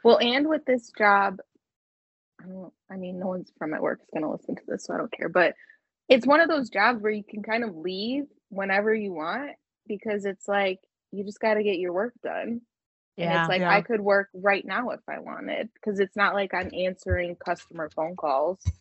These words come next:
Speaker 3: Mm-hmm.
Speaker 1: Like, I just have to do my work and make sure
Speaker 2: Mm-hmm.
Speaker 1: my shit is up to date. So, yeah, I could run to the grocery store. I go visit my nieces.
Speaker 2: Yeah.
Speaker 3: That's so nice. What do we got here?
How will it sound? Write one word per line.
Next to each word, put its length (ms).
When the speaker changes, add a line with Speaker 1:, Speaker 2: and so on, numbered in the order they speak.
Speaker 3:
Mm-hmm. 180
Speaker 1:
Like, 180
I 100
just 180
have 180
to 80
do 140
my 160
work 300
and 100
make 200
sure 420
Speaker 2:
Mm-hmm. 400
Speaker 1:
my 80
shit 220
is 180
up 140
to 100
date. 260
So, 420
yeah, 140
I 40
could 300
run 140
to 60
the 100
grocery 520
store. 440
I 100
go 120
visit 320
my 140
nieces. 1300
Speaker 2:
Yeah. 260
Speaker 3:
That's 180
so 180
nice. 540
What 120
do 80
we 80
got 240
here? 320